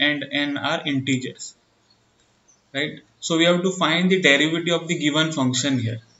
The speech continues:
In the fourteenth problem, the given function is sine x plus a.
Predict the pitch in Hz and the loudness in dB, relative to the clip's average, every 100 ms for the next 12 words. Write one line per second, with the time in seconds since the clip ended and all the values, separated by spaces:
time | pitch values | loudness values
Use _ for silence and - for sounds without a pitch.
0 | _ _ _ _ _ _ _ _ _ _ | _ _ _ _ _ _ _ _ _ _
1 | _ _ _ - 160 160 160 151 151 180 | _ _ _ -4 -2 0 0 0 2 0
2 | 180 175 151 160 160 147 147 156 165 160 | 2 2 0 0 -2 -2 0 0 0 -2
3 | 147 151 165 165 151 139 151 143 135 - | -4 -4 -6 -4 0 2 2 0 -2 -4
4 | - 147 147 - 135 131 131 | -4 -4 -4 -2 0 0 -2